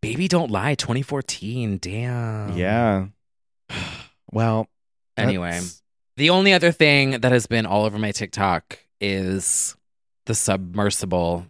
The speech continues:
Speaker 2: The submersible.
Speaker 1: situation, which
Speaker 2: Everyone became an expert in underwater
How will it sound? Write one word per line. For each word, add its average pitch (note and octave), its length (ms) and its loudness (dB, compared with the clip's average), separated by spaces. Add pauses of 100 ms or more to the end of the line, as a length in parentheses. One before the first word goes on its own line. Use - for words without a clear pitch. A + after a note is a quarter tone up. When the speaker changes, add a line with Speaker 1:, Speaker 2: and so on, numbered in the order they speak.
(120)
Speaker 2:
The A2 100 0
submersible. E2+ 840 -4
Speaker 1:
situation, A#2 1000 -6 (220)
which - 600 -4 (300)
Speaker 2:
Everyone G#2 760 2
became G2+ 340 -4
an F#2+ 60 -2
expert F2 680 -6
in F2+ 260 -4
underwater F2 800 0